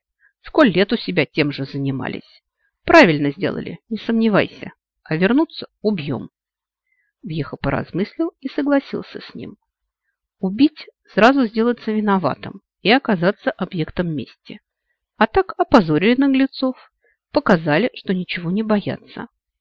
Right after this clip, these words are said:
И теперь наглецам выбирать, убитыми быть или убраться подальше. И если выберут убитыми быть, сами виноваты. И не за что мстить. Ай да рояль, как верно пустынные обычаи понял,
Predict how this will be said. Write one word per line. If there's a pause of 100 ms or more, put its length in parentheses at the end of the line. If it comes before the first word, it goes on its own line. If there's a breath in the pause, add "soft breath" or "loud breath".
(360)
И
теперь
наглецам
выбирать, (160)
убитыми
быть
или
убраться
подальше. (800)
И
если
выберут
убитыми
быть, (180)
сами
виноваты. (520)
И
не
за
что
мстить. (580)
Ай
да
рояль, (400)
как
верно
пустынные
обычаи
понял,